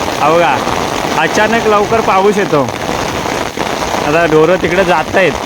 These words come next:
बघतो, आता भिजायला लागेल मला बहुतेक. तर चला, बघतो मी जरा, जातो तिकडे त्या साईडला.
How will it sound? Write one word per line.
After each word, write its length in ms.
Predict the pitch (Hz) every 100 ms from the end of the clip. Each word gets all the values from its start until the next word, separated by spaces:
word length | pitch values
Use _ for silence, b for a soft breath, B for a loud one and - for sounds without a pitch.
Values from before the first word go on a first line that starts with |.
| - -
बघतो, 260 | 151 147 -
आता 120 | 180
भिजायला 440 | 170 143 151 185 190
लागेल 260 | 185 175
मला 240 | 170 160 160
बहुतेक. 360 | 143 - 156 - - - - - - - - - - - -
तर 80 | 151
चला, 340 | - 160 156 135 135
बघतो 320 | 151 - 196
मी 120 | 190
जरा, 200 | 151 135
जातो 240 | 135 135
तिकडे 260 | 139 127 127
त्या 140 | 120 113
साईडला. 400 | 113 107 104